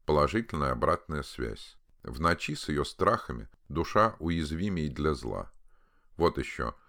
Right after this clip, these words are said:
В дом нередко залетают синички, ласточки. Это считается очень плохой приметой. Ничего не поделаешь, не жить же с закрытыми окнами. Или уехать, если боишься, или освободиться от суеверий.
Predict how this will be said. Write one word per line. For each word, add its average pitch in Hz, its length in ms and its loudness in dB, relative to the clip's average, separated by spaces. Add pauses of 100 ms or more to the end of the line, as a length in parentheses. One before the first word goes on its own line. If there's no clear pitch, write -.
(200)
В 65 80 -8
дом 117 260 4
нередко 90 440 4
залетают 80 520 4
синички, 80 560 -4
ласточки. - 720 -2 (300)
Это - 220 0
считается 87 580 0
очень - 380 -2
плохой 71 320 -2
приметой. 64 680 -8 (240)
Ничего 151 300 -2
не 80 100 -2
поделаешь, 60 840 -2
не 78 160 -2
жить 135 220 -6
же 71 140 -2
с 58 60 -6
закрытыми 65 560 -4
окнами. 55 560 -8 (300)
Или 101 180 4
уехать, 73 640 0 (100)
если 90 260 0
боишься, 82 640 2 (340)
или 147 200 4
освободиться 67 760 0
от - 120 -8
суеверий. 55 640 -6